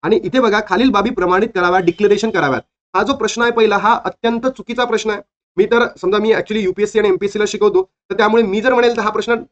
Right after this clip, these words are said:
डायरेक्टली रॉंग आहे, सिलेबसच्या out of syllabus आहे, मी डायरेक्ट याला शून्य मार्क देईल. पण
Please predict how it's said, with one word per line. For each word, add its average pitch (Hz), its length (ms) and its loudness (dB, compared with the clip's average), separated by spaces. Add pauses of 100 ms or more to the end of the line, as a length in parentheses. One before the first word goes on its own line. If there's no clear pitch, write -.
डायरेक्टली 226 380 0
रॉंग 190 200 2
आहे, 127 80 -4
सिलेबसच्या 233 720 -2
out - 120 0
of 240 60 0
syllabus 220 360 0
आहे, 226 80 2
मी 220 80 0
डायरेक्ट 202 240 0
याला 220 100 0
शून्य 214 200 0
मार्क 190 180 2
देईल. 139 140 -2 (220)
पण 254 200 2